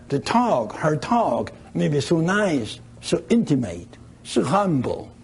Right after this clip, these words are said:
so enticing. Yet you, within you, yourself, just because of that listening to that talk, would go down. Would go down.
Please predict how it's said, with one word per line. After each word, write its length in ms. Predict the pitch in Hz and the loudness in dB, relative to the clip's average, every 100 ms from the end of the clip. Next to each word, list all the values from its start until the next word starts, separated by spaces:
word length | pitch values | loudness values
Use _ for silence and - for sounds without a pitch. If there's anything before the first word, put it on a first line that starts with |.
| - - - - | -20 -20 -20 -2
so 240 | 196 185 | -2 0
enticing. 800 | 156 135 143 175 180 131 113 - - - - - | -2 -2 0 2 2 0 -6 -12 -18 -18 -18 -6
Yet 760 | 131 160 175 170 175 202 214 - - - - - | 2 4 4 2 4 2 0 -8 -18 -20 -18 -4
you, 580 | 120 135 165 180 175 - - - | 0 2 2 2 0 -6 -14 -8
within 400 | 139 139 151 156 | -2 0 0 2
you, 240 | 117 85 - - - - - - - | 0 -2 -8 -18 -20 -20 -20 -10 0
yourself, 1040 | 127 143 165 147 - 175 107 92 95 117 - - - - - - - - - - - | 2 2 0 -2 -2 -2 -2 -4 -6 -8 -14 -20 -18 -18 -18 -20 -20 -20 -20 -20 -4
just 300 | 170 170 - | -2 -2 -2
because 480 | 139 - 143 143 - | -4 -4 -2 -2 -2
of 180 | 123 117 | -4 -2
that 260 | 147 131 - | -2 -2 -4
listening 720 | 139 196 - 127 117 82 - - - - - - | 0 0 0 -2 -2 -4 -14 -20 -20 -20 -12 -2
to 120 | 139 | 0
that 300 | 156 151 127 | 0 -2 -4
talk, 540 | - 190 131 113 117 - - - | -2 0 0 -2 -6 -10 -20 -16
would 180 | 123 113 | -10 -8
go 160 | 110 113 | -6 -6
down. 280 | 104 101 - - - - - - - - - - - - - - - - - | -6 -6 -10 -18 -20 -20 -20 -20 -20 -20 -20 -20 -20 -20 -20 -20 -20 -16 -6
Would 80 | 135 | -2
go 240 | 127 113 | -2 -2
down. 220 | 101 92 | -4 -8